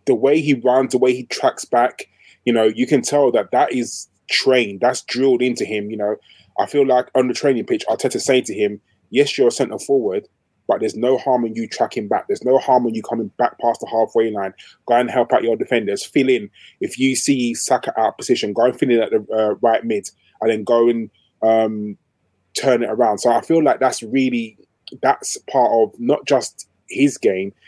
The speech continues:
that's part of everyone's game in the team. And the fact that everyone is doing it, because you saw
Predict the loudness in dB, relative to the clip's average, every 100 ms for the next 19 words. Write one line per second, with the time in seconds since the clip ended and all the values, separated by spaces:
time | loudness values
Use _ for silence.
0 | -20 -16 -6 -4 0 0 0 -2 -4 -4
1 | -2 -4 -4 -2 -2 -2 -6 -4 -2 -2
2 | 0 -2 0 0 0 -2 -2 0 2 0
3 | -4 -2 0 0 -2 0 2 2